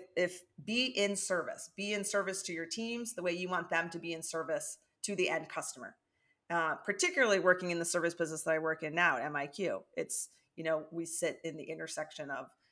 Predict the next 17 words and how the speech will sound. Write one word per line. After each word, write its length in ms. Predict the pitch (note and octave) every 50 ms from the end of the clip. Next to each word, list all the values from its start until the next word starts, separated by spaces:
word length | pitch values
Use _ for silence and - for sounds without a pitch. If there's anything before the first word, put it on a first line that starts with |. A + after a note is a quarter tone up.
| _ _ -
it's 140 | D#3+ D3+ -
technology, 680 | - E3 D#3 - F3 E3+ E3+ E3+ E3+ E3+ D3+ E3 D#3
it's 120 | D3+ D3+ -
partners, 600 | - - E3 - - E3 E3 D#3 D#3+ D#3+ - - - _ _ _ _ _ _
and 120 | - D#3 C#3+
it's 100 | - -
people, 340 | - - A3 G#3+ G#3+ E3
but 120 | D#3+ D#3+ D3+
it's 160 | D3 - -
service 400 | - - G3 G#3+ F#3+ D#3+ - -
at 100 | - -
the 60 | - -
core. 340 | - - A3+ F#3+ - - -
It's 120 | - - -
a 40 |
service 360 | C3+ - F#3+ G#3 G#3 F3 - -
model. 340 | C3 G2+ F#2 - - -